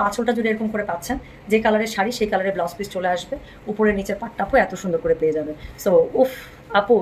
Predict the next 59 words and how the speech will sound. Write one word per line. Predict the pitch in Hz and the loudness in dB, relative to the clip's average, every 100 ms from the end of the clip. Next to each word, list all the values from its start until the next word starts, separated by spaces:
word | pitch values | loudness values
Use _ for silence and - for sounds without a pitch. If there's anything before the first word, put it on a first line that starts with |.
| 185 | 4
আপনি | 190 220 | 0 -2
এত | 214 220 | 0 -2
সুন্দর | 220 208 185 | 0 0 0
হয়েছে। | 180 180 180 - - - | -2 -4 -4 -4 -10 0
ঢাকার | 196 247 240 | 2 4 6
বাইরে | 226 | 6
হলে | 233 247 | 4 4
ফুল | 247 214 | 2 0
বিকাশ | 208 - | 0 -2
করতে | 175 170 | -2 -2
হয়, | 165 | 0
ঠিক। | 202 - - - - | -2 -4 -18 -16 -6
So | 202 | 0
ঢাকার | 190 247 240 | 2 4 6
বাইরে | 220 254 196 | 6 4 2
আজকে | - | 2
অর্ডার | 220 226 | 0 2
কনফার্ম | 220 196 220 | 0 0 0
হলে | 220 220 | 2 2
আপু | 247 240 | 0 0
কালকে | 190 202 | -2 0
আমরা | 220 196 | 2 4
বেলা | 196 202 | 2 2
দুইটা | 214 214 | 0 -2
পর্যন্ত | 214 220 214 | -2 0 0
বিকাশ | 208 - | 0 -2
করার | 185 - | -2 -2
সময় | 170 160 | -4 -6
দিব। | 151 - | -8 -2
হ্যাঁ, | 320 - - - - - | -2 -2 -8 -18 -14 2
so | 185 170 170 - - | 6 8 6 0 0
পরের | 208 214 214 | 2 2 2
দিন | 277 214 | 0 2
বেলা | 190 208 202 | 2 4 2
দুইটা | 202 214 | 2 0
পর্যন্ত | 208 208 220 | 0 -2 0
আপনারা | 208 214 190 | 0 -2 -2
বিকাশ | 202 | -4
করার | 208 202 | -2 -4
সময় | 196 196 | -2 0
পান। | 262 | 2
যারা | 240 196 | 2 2
আমাদের | 190 196 | 0 -4
রেগুলার | 185 208 208 | 0 2 2
ক্লায়েন্ট, | 190 214 277 - - - | 2 0 -2 -14 -20 -6
মাশাআল্লাহ | 196 208 202 | -4 0 0
দিলে | 190 202 | -2 -6
সত্যি | 214 - 190 | -6 -4 -4
বলতেছি, | 175 - 220 | -4 -6 -4
এত | 196 180 | -4 -2
ভালো | 185 190 | -4 -2
ক্লায়েন্ট | 208 208 | -2 -2
কোন | 240 | -2
পেজের | 226 196 180 | 0 0 0
আছে | 180 | -2
আমি | 175 | -4
জানা | 170 165 | -6 -4
নাই। | 196 254 - - - | -6 -6 -14 -12 0
আমাদের | 214 | 2